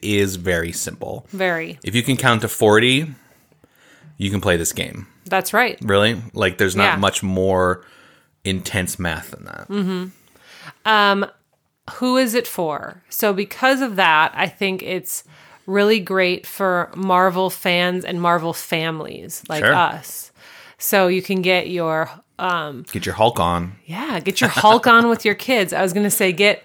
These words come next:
Speaker 2: everyone involved. It can be, like, a memory moment around the tree or the table or the cake or pie, whatever.
Speaker 1: <laughs>
Speaker 2: And, yeah, we have had many moments after dinner where it's like,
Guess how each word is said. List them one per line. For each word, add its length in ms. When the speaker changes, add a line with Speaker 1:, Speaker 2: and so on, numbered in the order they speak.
Speaker 2:
everyone 600
involved. 680
It 100
can 160
be, 180
like, 280
a 60
memory 640
moment 800
around 720
the 100
tree 840
or 560
the 160
table 880
or 220
the 340
cake 440
or 120
pie, 520
whatever. 760
Speaker 1:
<laughs> 60
Speaker 2:
And, 540
yeah, 320
we 240
have 180
had 280
many 340
moments 460
after 340
dinner 400
where 220
it's 200
like, 380